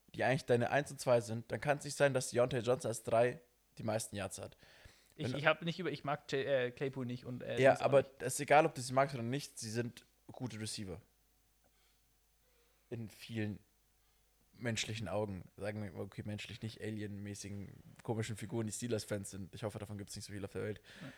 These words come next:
Speaker 2: Ja, ja, doch.
Speaker 1: Bei der O-Line findest, ja gut, sie haben zwar Rookies drin, aber ich weiß nicht, ich mag di-, dieses Offensive Scheme der, der Steelers einfach gar nicht.
Speaker 2: Nein, Najee Harris ist einfach das Workhorse.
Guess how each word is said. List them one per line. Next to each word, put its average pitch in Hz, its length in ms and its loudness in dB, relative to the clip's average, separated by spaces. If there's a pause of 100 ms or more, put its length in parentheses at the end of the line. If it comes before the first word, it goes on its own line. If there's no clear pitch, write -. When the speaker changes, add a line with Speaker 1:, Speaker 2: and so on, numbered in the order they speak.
(160)
Speaker 2:
Ja, 226 100 -4
ja, 165 100 -2
doch. - 260 -10 (1900)
Speaker 1:
Bei 147 140 8
der 170 180 10
O-Line 156 400 10 (840)
findest, - 680 -2
ja 131 120 4
gut, 139 200 -2
sie 131 100 6
haben 143 100 6
zwar 139 160 2
Rookies 151 260 -2
drin, 127 320 0
aber 135 400 10 (880)
ich - 140 -10
weiß 110 220 -10
nicht, 110 140 -14
ich 120 140 -6
mag 143 380 4
di-, 117 80 -12
dieses 123 520 -4 (440)
Offensive 139 520 2 (680)
Scheme 147 500 -4
der, 123 240 6
der - 160 -6
Steelers 143 440 -4
einfach 123 340 -4 (200)
gar 107 200 2
nicht. 135 260 -6 (120)
Speaker 2:
Nein, 196 180 2
Najee 196 280 2
Harris 214 200 2
ist 196 120 -4
einfach 202 180 0
das 180 180 -12
Workhorse. 120 580 0